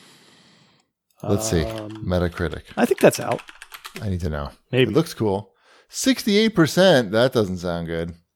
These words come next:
Speaker 1: It's been out for a week. Uh-oh. That's good enough, though, for Serious Sam, I feel.
Speaker 2: Probably good enough for Serious Sam.
Speaker 1: <laughs> Yeah, I take it back. I might check that out. Uh, anything else?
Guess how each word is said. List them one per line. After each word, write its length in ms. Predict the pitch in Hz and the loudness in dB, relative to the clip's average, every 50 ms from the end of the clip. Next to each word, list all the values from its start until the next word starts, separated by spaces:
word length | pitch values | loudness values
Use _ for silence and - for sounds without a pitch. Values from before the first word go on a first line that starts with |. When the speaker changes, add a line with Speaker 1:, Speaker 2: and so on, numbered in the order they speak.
| _ _ _ _ _ | _ _ _ _ _
Speaker 1:
It's 80 | - | -4
been 140 | - 120 117 | 0 2 4
out 160 | 117 120 113 | 4 4 4
for 100 | - 113 | 6 4
a 80 | 101 98 | 4 6
week. 360 | 104 110 98 87 82 - - _ _ _ _ _ _ _ _ _ _ _ _ _ _ _ _ _ _ _ _ _ _ _ _ _ _ _ - | 4 2 2 0 -4 -8 -20 _ _ _ _ _ _ _ _ _ _ _ _ _ _ _ _ _ _ _ _ _ _ _ _ _ _ _ -4
Uh-oh. 420 | 95 98 95 76 76 76 76 73 71 - _ _ _ _ _ _ _ _ _ _ _ _ _ _ _ _ _ _ _ _ _ _ _ - | -2 0 0 0 0 -2 -4 -8 -10 -14 _ _ _ _ _ _ _ _ _ _ _ _ _ _ _ _ _ _ _ _ _ _ _ -14
That's 240 | 165 147 - - - | -12 -12 -12 -4 2
good 160 | - 127 113 | 4 6 6
enough, 260 | 104 101 104 101 92 | 6 6 4 2 2
though, 120 | 98 87 82 | 0 -4 -4
for 120 | - 85 | -6 -8
Serious 380 | - - 98 92 85 80 76 - | -8 -4 -4 -4 -2 -4 -4 -4
Sam, 260 | 98 95 90 82 73 | -2 -2 -2 -4 -6
I 60 | 71 | -8
feel. 100 | 73 82 | -6 0
Speaker 2:
Probably 220 | 76 214 208 175 143 | 2 4 4 4 4
good 140 | 131 131 120 | 4 2 0
enough 160 | 113 104 - | 0 -8 -8
for 100 | - - | -8 -8
Serious 460 | - - - 160 151 123 107 113 87 | -6 -4 -4 -4 -4 -2 -2 0 4
Sam. 180 | 143 120 98 - - | 4 4 4 2 -2
Speaker 1:
<laughs> 80 | - - | -6 -8
Yeah, 100 | 104 - - - 135 | -8 -8 -8 -10 -8
I 40 | |
take 180 | - 110 101 90 | -6 -4 -2 -2
it 80 | 90 80 | -2 0
back. 300 | 90 87 80 80 - _ _ _ _ _ _ - - _ - _ _ _ _ _ _ _ _ _ _ _ _ _ _ _ _ _ _ | 0 0 0 -2 -6 _ _ _ _ _ _ -20 -20 _ -20 _ _ _ _ _ _ _ _ _ _ _ _ _ _ _ _ _ _
I 80 | - 147 | -2 2
might 160 | 170 156 - | 2 2 4
check 160 | - 117 98 | 4 2 0
that 160 | - 92 87 | 0 -2 -2
out. 240 | 82 80 82 85 - _ _ _ _ _ _ _ _ _ _ _ _ _ _ _ _ _ _ _ _ _ _ _ _ _ _ _ _ _ _ - | -2 -4 -6 -8 -10 _ _ _ _ _ _ _ _ _ _ _ _ _ _ _ _ _ _ _ _ _ _ _ _ _ _ _ _ _ _ -4
Uh, 640 | 113 113 117 117 117 117 120 120 123 123 123 123 | -2 0 0 0 2 2 2 2 2 2 2 2
anything 300 | 131 151 165 165 170 175 | 2 2 2 4 4 4
else? 440 | 175 202 247 285 - - - - | 4 4 4 2 0 -4 -12 -14